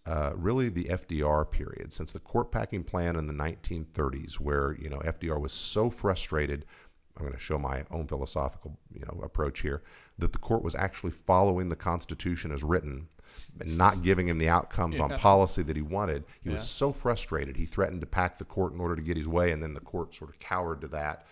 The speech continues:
Speaker 2: Hmm.
Speaker 1: and started to accept things. We have an opportunity for the first time in two generations to say, "In this space, there is a constitutional limit on federal power.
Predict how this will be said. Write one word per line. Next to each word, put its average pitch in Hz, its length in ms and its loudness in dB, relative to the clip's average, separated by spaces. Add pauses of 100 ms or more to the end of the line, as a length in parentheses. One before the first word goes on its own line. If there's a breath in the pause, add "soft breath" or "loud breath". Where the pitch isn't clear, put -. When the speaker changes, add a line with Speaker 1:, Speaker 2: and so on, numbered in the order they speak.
Speaker 2:
Hmm. 98 60 -12 (180 loud breath)
Speaker 1:
and 87 120 -8
started 85 260 -2
to 73 60 -4
accept - 320 -4
things. 76 180 -6
We 131 160 0
have 123 260 0 (240)
an 92 80 -4
opportunity 90 540 -2
for - 160 -6
the 69 80 -6
first - 520 -2
time - 600 2
in 78 160 -10
two 98 220 2
generations 80 880 -2 (560 loud breath)
to - 100 6
say, 87 400 4
"In 67 320 -6
this 120 180 2
space, - 720 0 (440)
there 71 160 -2
is 82 120 -2
a 98 40 -8
constitutional 107 800 -4
limit 107 240 -2
on 110 140 -2
federal 110 300 -2
power. 110 420 -2